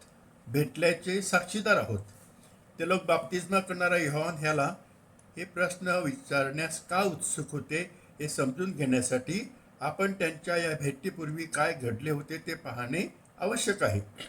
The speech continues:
<clears throat> बाप्तिस्मा करणाऱ्या योहानने ह्यापूर्वी लोकांना उपदेश केला होता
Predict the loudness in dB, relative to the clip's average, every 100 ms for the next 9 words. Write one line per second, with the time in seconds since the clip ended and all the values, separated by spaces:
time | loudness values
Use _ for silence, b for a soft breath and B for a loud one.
0 | -10 -10 -10 -14 -20 -20 _ -20 -10 0
1 | 0 2 -4 -2 -4 -2 -2 0 0 2
2 | 2 2 2 2 2 -2 -2 0 -2 -2
3 | -10 -6 -4 -4 -2 -2 -2 -2 -4 -2
4 | -2 -2 0 0 0 -4 -8 -10